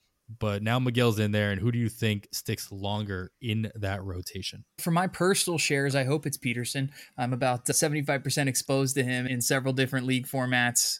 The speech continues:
Speaker 2: Frankly, I watched Peterson start. I did not get a chance to watch McGill start. Peterson, it looked like one of those days where he just didn't have it. Like, his stuff just wasn't doing what he wanted it to do, and he still manages to scrape through five innings, only allowing one earned.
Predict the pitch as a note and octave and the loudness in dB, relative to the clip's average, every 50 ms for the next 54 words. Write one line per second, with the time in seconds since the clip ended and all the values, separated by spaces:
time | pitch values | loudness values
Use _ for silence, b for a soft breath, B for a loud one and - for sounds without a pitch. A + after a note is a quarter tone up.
0 | - C#3 - - D3+ D3+ D3 D3+ D3+ C#3+ C#3 C3 C3+ C3 C3 B2+ B2+ C3 C#3 C#3+ | -6 -4 -2 0 2 2 2 2 2 2 2 2 2 0 0 0 0 0 0 0
1 | - - - - D#3 C#3+ C#3 C#3+ C#3+ - D3+ C#3+ C#3 - - D3 C#3+ D3+ D#3 - | 0 -4 -2 0 2 4 4 4 2 0 -2 -2 -2 -2 0 0 0 0 0 -2
2 | - _ _ _ _ _ _ - B2+ B2+ B2 B2+ C3 B2 B2 A#2+ B2 B2+ C3 D3 | -8 _ _ _ _ _ _ -2 0 0 0 0 -2 -2 0 0 0 0 0 -2
3 | C3 B2 A#2+ - C3+ C3 B2+ - - C3+ B2+ B2 - - C3 B2 A#2+ B2 B2 B2+ | -2 -2 0 0 2 2 2 0 0 2 2 0 2 0 -2 0 0 0 0 2
4 | B2+ - - - C3 C3 C3+ C3 - _ _ _ _ _ _ - - D#3+ D#3+ E3+ | 2 2 2 4 4 4 4 2 0 _ _ _ _ _ _ -2 0 2 4 4
5 | E3+ E3 - - E3 D#3+ D#3 D3+ C#3+ C#3+ - _ _ _ _ _ _ _ - D#3+ | 4 4 4 4 4 2 2 0 0 -2 -6 _ _ _ _ _ _ _ -2 0
6 | D#3+ D#3+ D#3+ E3 D#3+ - F#3 E3 C#3+ D#3 D#3+ D#3 D#3 D#3 D3+ C3 C3 C#3+ C#3 C#3+ | 2 2 2 2 4 4 4 4 4 2 2 4 4 4 4 4 4 4 4 4
7 | C3 C#3+ D3+ C#3+ C3+ C#3+ C#3+ C3 C#3 C3+ - - D3 C3+ C3 A#2+ B2 A#2+ A#2+ B2 | 4 4 4 4 4 4 4 4 2 0 2 0 0 0 0 0 2 2 2 2
8 | D#3 F#3 F#3 - _ _ _ _ - C#3 C3 B2+ - C3+ B2+ - - - C#3 C3+ | 0 -2 -4 -8 _ _ _ _ 0 0 2 2 2 4 4 2 2 4 2 2
9 | C#3 - - D3 C3+ - C3+ C3+ B2+ B2 C3+ B2 B2+ C3 C3 C3 C3 C3 C3 B2+ | 2 0 0 0 0 2 2 2 2 2 0 0 0 0 2 2 2 2 2 0
10 | B2 B2 C3 B2 A#2 A#2+ B2+ C3 B2+ C3+ C3+ - C#3 C3 C3+ C#3+ D3 D#3 D3+ b | 0 0 -2 -2 -2 -2 -2 0 0 0 0 0 0 2 4 4 4 2 0 b
11 | b b b b b - B2+ B2+ C3 C3 B2+ - - - C#3+ C#3 C#3 C3+ C3+ C3 | b b b b b -4 -2 0 0 2 2 2 2 4 4 4 6 4 4 4
12 | C3 C3 C3+ - - C3 C3+ C#3 C#3 C#3 C3 C3+ C3 C3+ C3+ B2+ - - D3 C#3 | 2 0 -2 -2 -2 2 2 4 4 2 2 0 0 0 0 0 0 2 2 2
13 | C3+ C#3 - - C#3+ B2+ - - C#3+ C3 C3+ C3 C3 C3+ C3+ C3+ C3+ C3 C3 B2+ | 2 2 0 0 -2 -2 0 2 2 2 2 2 2 2 2 2 2 2 0 0
14 | B2+ C3 B2+ B2 B2 B2 B2+ C3 B2+ B2+ B2+ B2+ B2+ B2+ B2 B2 B2 C3 D3 E3 | 0 0 -2 -2 0 0 0 0 0 0 0 0 0 0 0 0 0 0 -2 -4
15 | - | -4